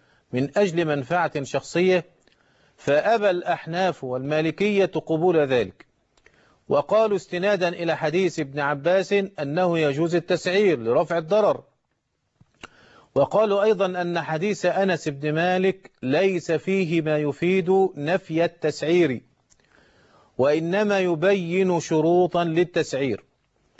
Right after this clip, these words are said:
فإن النبي صلى الله عليه وسلم لما غلى السعر في المدينة في زمنه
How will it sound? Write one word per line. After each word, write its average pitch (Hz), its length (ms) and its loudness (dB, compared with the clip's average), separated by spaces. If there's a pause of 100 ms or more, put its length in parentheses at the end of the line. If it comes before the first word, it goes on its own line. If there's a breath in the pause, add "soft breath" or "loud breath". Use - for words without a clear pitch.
(380 soft breath)
فإن 208 380 2
النبي 190 480 0
صلى 175 280 0
الله 175 380 0
عليه 160 220 -2
وسلم 175 600 0
لما 180 500 0
غلى 180 300 2
السعر 165 640 0
في 131 120 -4
المدينة 156 600 0
في 160 380 -2
زمنه 151 640 0